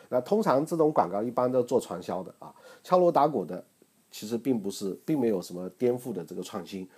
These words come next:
如果一个创业者把自己的创新想法大肆的去宣传，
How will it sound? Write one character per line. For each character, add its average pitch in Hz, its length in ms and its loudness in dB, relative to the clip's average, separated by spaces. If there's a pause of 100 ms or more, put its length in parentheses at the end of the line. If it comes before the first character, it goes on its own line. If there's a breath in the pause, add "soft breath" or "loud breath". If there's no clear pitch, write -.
(240 soft breath)
如 190 140 2
果 196 120 8
一 170 120 4
个 190 100 6
创 196 220 2
业 180 100 4
者 123 140 2
把 92 160 0
自 143 160 -12
己 131 100 -8
的 98 140 -2
创 139 260 -2
新 139 180 -4
想 123 220 -2
法 131 240 -4
大 180 180 -2
肆 135 180 -8
的 107 100 -4
去 - 160 -8
宣 127 260 0
传， 95 180 -8